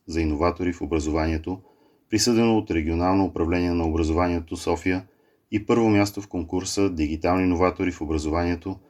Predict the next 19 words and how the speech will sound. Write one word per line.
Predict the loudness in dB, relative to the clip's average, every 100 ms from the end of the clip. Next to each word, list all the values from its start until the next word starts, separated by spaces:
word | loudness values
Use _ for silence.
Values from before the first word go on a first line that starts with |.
| _ _ _ _
присъдено | 0 4 4 4
от | 2 4
Българската | 4 4 -2 -4
асоциация | -4 -2 -2 -2 0 -4 -2
по |
информационни | -4 -4 -4 -4 -4 -4 -2
технологии | -4 -4 0 2 2 2
и |
Министерство | 0 -2 -2 -6 -6 -2
на | -2
образованието | -2 -2 -2 -2 -2 -4
и |
науката | -4 -2 -4 -8 -6
през | -6
две | -4 -6
хиляди | -4 -4 -4
и |
двайсета | -2 -4 -4 -4
година. | -2 -2 -4